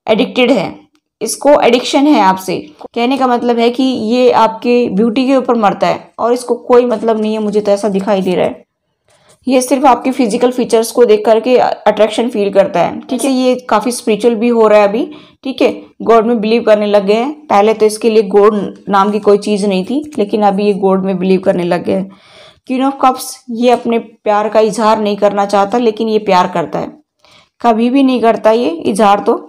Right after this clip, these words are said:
ठीक है। और मुझे ऐसा दिखाई दे रहा है कि ये आप, हो सकता है इनके थ्रोट चक्र में ब्लॉकेज हो या इनको शर्म आती हो,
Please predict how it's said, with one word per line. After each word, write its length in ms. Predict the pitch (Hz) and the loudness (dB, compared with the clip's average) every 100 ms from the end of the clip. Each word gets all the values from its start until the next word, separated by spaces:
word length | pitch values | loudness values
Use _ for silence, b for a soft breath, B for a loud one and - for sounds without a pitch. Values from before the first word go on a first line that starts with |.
| - | -6
ठीक 180 | 240 349 | -2 2
है। 300 | 294 202 - b b b b - | 2 0 -12 b b b b -8
और 520 | 202 202 208 214 214 214 | 0 2 4 2 -2 -2
मुझे 200 | 220 233 | 0 2
ऐसा 200 | 220 240 | 0 -2
दिखाई 300 | 214 220 220 | 0 2 2
दे 140 | 202 | 2
रहा 100 | 196 | 2
है 80 | 220 | 0
कि 120 | 233 | -2
ये 560 | 262 226 233 247 262 - 233 | -2 -2 -2 -2 -4 -4 -4
आप, 340 | 226 - _ _ _ | -4 -8 _ _ _
हो 180 | 226 240 | 0 2
सकता 300 | 262 240 247 | 2 2 2
है 60 | |
इनके 180 | 240 247 | 2 0
थ्रोट 260 | 247 240 233 | -2 2 2
चक्र 280 | 233 226 226 | 0 0 0
में 100 | 233 | 2
ब्लॉकेज 400 | 214 214 226 214 | 2 2 0 -2
हो 180 | 226 240 | -4 -4
या 240 | 202 196 190 - - B B B B | 0 2 2 -4 -16 B B B B
इनको 720 | 240 247 240 254 262 254 - - | -2 -2 2 2 2 0 -6 -14
शर्म 380 | - 269 277 254 | -2 2 4 4
आती 260 | 233 247 | 2 0
हो, 320 | 247 233 302 | 0 0 -2